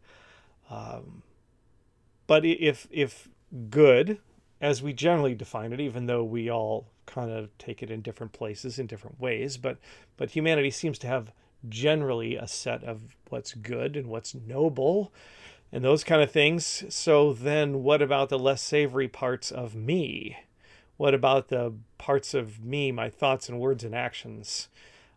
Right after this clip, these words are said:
uh, that aren't so great? What about the times when I do not act noble or loving or kind or charitable? Uh,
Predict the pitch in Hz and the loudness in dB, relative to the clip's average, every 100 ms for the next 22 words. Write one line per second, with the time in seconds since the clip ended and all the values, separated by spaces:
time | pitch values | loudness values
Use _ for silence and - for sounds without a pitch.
0 | - 123 120 143 151 143 170 147 170 226 | -4 -4 2 4 4 4 2 2 4 2
1 | 160 - 143 143 131 139 131 - - 127 | 2 -2 0 2 4 4 4 -4 -10 -8
2 | - 127 127 127 123 113 139 135 147 131 | -6 -4 -2 -2 -2 -4 -4 -2 -2 -4
3 | 117 120 - 117 117 113 113 120 113 117 | -6 -8 -8 -8 -6 -4 -4 -4 -6 -2
4 | 120 123 120 117 113 - 143 147 139 120 | -2 -2 -6 -8 -10 -4 0 2 2 0
5 | 110 - 165 151 139 131 131 127 - _ | -4 2 6 8 6 6 4 2 -2 _
6 | - - - _ _ _ - - - | -20 -20 -20 _ _ _ -16 -16 -14